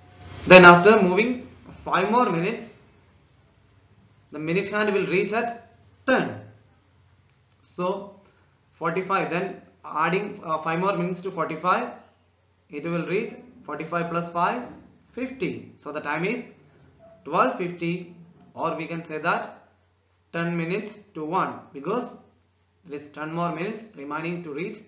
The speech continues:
one o'clock. And in the last picture shows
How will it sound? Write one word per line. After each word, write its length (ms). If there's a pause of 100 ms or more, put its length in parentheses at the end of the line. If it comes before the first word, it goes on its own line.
one 240
o'clock. 480 (1400)
And 80
in 100
the 80
last 380
picture 260
shows 500